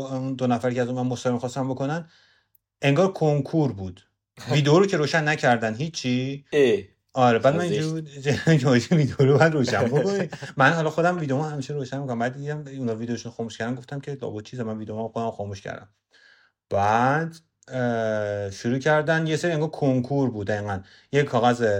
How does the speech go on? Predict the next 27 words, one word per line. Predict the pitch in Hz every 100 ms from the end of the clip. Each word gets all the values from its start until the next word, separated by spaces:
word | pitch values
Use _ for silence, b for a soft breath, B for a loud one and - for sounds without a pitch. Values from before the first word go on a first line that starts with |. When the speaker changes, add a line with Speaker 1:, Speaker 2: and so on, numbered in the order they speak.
| 98 107
Speaker 1:
یه |
پی | 113 117
دی | 113
اف | 113
باز | - 139
کردن، | - 165 160 165
جواب | 151 123 131
این | 143
سوالا | 120 113 110
رو | 113
بده. | 98 95 85 _
بعد | _ _
من | _
اینجوری | - _
بودم | - _
که | _ _ _ - -
چی؟ | - - - 190 - 190
Speaker 2:
<laughs> | - _ -
Speaker 1:
فازتون | 110 - 147 156 175
چیه؟ | 156 156 131 120 B _
بعد | 143 151
که | 165
دیگه | 147
مصاحبه | 156 131 139 135 131
تموم | 131 131 127
شد، | 160 151
من | 151 151 147